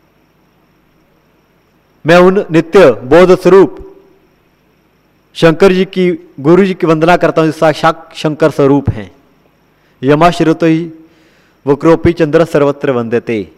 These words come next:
جن کی کرپا سے ٹیڑھا چندرما بھی وندنیہ ہو جاتا ہے۔ تو یہاں پر گوسوامی تلسی داس جی نے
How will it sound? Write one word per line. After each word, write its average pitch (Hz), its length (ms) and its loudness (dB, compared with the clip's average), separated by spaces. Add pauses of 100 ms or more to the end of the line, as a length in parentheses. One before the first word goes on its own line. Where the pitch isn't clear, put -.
(1000)
جن 156 180 -2
کی 196 400 -2 (880)
کرپا 160 380 2
سے 151 180 2 (580)
ٹیڑھا 160 240 2
چندرما 160 500 2
بھی 127 240 -2 (500)
وندنیہ 143 360 0
ہو 139 160 2
جاتا 104 400 -4
ہے۔ 90 80 -20 (4000)
تو 185 480 2
یہاں 165 220 4
پر 180 200 0
گوسوامی 165 380 2
تلسی 160 300 -2
داس 165 260 2
جی 151 80 -2
نے 127 220 -6